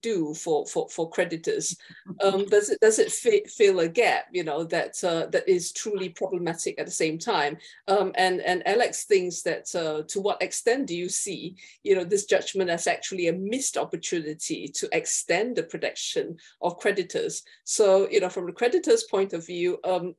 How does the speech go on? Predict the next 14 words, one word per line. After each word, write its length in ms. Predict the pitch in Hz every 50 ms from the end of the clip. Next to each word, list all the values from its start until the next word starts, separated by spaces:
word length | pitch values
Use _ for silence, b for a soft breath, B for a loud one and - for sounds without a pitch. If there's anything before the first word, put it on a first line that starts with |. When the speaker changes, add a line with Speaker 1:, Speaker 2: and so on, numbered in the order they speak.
| 202 196
Speaker 1:
perhaps 400 | - - 185 185 226 190 - -
this 240 | 208 202 196 - -
judgment 460 | 196 - - - - 196 190 185 170
doesn't 240 | 180 175 180 185 180
seem 260 | - - 185 180 185 175
to 100 | - 165
be, 320 | 170 165 165 170 165 B B B B B
you 140 | 240 233 180
know, 80 | 165
too, 240 | 165 - - 262 -
too 220 | - - 311 262 202
generous, 640 | - 196 170 165 156 147 127 120 147 160 - - - -
uh, 180 | 180 175 156 - -
um, 360 | 175 170 160 156 165 156 -